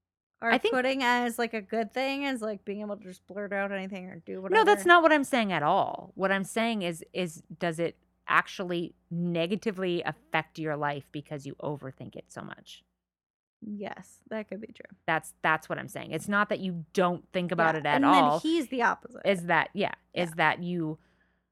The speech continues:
Speaker 2: your self-reflection or your concern over it is always coming from a negative place.
Speaker 1: Yes.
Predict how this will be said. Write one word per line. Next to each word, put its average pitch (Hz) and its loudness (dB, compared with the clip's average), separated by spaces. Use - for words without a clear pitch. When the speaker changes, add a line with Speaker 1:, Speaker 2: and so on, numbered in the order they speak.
Speaker 2:
your 175 2
self-reflection 185 -2
or 165 0
your 165 -4
concern 185 -4
over 139 -4
it 131 -4
is 175 -2
always 170 0
coming 151 -6
from 151 -8
a 135 -8
negative - -12
place. - -14
Speaker 1:
Yes. - -18